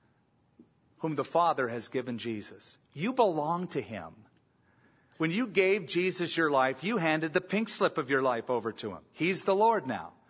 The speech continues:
You're bought with a price. He owns you. You belong to Jesus. Great place to be. Verse ten. Now Isra-, uh, Israel calls on, uh, the earth's nations to join in praise of the Messiah. "Sing to the Lord a new song,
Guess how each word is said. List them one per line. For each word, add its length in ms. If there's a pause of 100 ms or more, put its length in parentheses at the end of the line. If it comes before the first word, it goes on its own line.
(140)
You're 160
bought 340
with 140
a 40
price. 600 (340)
He 200
owns 280
you. 180 (640)
You 120
belong 380
to 100
Jesus. 640 (340)
Great 280
place 260
to 80
be. 260 (1800)
Verse 200
ten. 400 (520)
Now 200
Isra-, 520
uh, 20 (180)
Israel 360
calls 400
on, 320 (640)
uh, 200 (220)
the 200
earth's 420 (680)
nations 640
to 100
join 380
in 100
praise 520
of 120
the 80
Messiah. 540
"Sing 400
to 100
the 120
Lord 340
a 100
new 220
song, 600